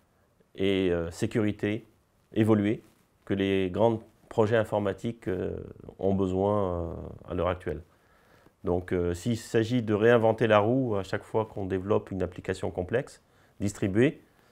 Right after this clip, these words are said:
cela devient vite, euh, rapidement ingérable. Et l'idée de Java Enterprise Edition, qui se veut d'abord une spécification,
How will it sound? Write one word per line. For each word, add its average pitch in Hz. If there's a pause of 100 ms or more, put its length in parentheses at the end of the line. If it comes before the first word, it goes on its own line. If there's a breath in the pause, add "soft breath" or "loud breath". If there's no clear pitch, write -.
(280 soft breath)
cela 101
devient 101
vite, 117
euh, 90
rapidement 98
ingérable. 101 (800 soft breath)
Et 104 (180)
l'idée 113
de 104
Java 98
Enterprise 101
Edition, 113
qui -
se -
veut 101
d'abord 95
une 92
spécification, 104